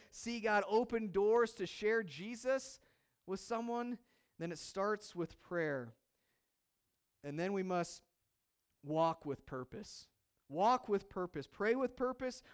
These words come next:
Walk with purpose. And I, I read a story of a man that got saved as a young adult, and he was so excited about what Christ was doing his, in his life. And, and for several months, several weeks, he, he just spent time telling everybody about the difference that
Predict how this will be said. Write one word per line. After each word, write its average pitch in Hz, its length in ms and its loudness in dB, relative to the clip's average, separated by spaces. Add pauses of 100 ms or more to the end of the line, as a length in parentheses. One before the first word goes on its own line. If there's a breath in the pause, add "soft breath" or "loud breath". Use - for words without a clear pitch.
(120)
Walk 226 420 2
with 233 180 0
purpose. 240 480 0
And 220 80 0
I, 196 160 0
I 175 120 0
read 220 220 4
a - 20 4
story 220 480 4
of 190 60 4
a 190 60 2
man 202 380 0 (240 loud breath)
that 175 220 0
got 208 280 0
saved 214 460 2
as 180 140 0
a 180 60 2
young 175 260 -2
adult, 185 500 0
and 175 140 -4 (180 loud breath)
he 233 140 -2
was 190 120 0
so 254 280 -6
excited 202 520 -4
about 170 300 0 (180 loud breath)
what 180 180 -4
Christ 214 360 -2
was 170 140 -4
doing 208 240 0
his, 190 200 -4 (140)
in 180 100 -4
his 156 160 -6
life. 208 380 -2
And, 170 160 -4 (220 loud breath)
and 160 160 -6
for 160 120 -4
several 220 460 0
months, 190 340 0
several 214 360 0
weeks, 202 280 -2
he, 190 200 -8 (180 loud breath)
he 196 140 -4
just 185 240 -2
spent 208 340 -2
time 202 340 -6
telling 233 440 -2
everybody 156 420 -2
about 151 240 -6
the 151 120 -6
difference 190 500 0
that 156 160 -2